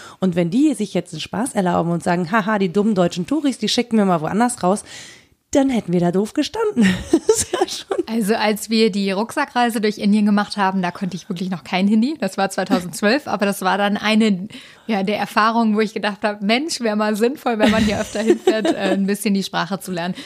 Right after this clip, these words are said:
Speaker 2: Also fließend kann ich sie nicht, aber ich kann wirklich, ähm, lesen und, ähm, im Alltag komme ich ganz gut klar.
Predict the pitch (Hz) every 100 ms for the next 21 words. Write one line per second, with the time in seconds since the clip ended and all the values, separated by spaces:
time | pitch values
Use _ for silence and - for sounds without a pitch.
0 | - - 190 202 226 240 254 220 208 202
1 | - 185 262 214 180 180 - 196 190 190
2 | 202 190 - 170 170 - 190 202 208 185
3 | - 180 - 175 170 170 - - 190 196
4 | 202 208 190 196 180 - 185 - 180 -
5 | 180 233